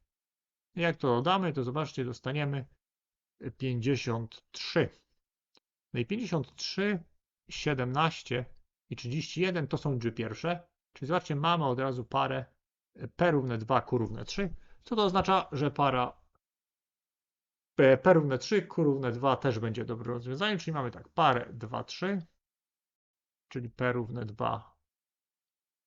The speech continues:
i Q równe trzy. To będzie jedno rozwiązanie. No i mamy też od razu drugie rozwiązanie. Q równe dwa i P równe trzy.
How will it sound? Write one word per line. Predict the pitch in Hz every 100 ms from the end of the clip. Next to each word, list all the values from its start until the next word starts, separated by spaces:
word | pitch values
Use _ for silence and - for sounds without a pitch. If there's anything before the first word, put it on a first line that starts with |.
| _ _ _ _ _ _ _
i | - 120
Q | 113 - 135
równe | 120 117 117 107
trzy. | - - 156 190 170 _ _ _ _
To | -
będzie | 123 117 120
jedno | 143 165
rozwiązanie. | 165 180 185 233 208 175 - _ _ _ -
No | 160
i |
mamy | 151 143
też | 135 127
od | 120
razu | 113
drugie | 139 185 170
rozwiązanie. | 151 147 143 139 135 139 - _ _ _ _ _ _ _
Q | - 151 131
równe | 127 117 120
dwa | 117 151 151 - - _ _ _ _
i | - 110
P | _ 127 117
równe | 113 117 113 117
trzy. | - - 160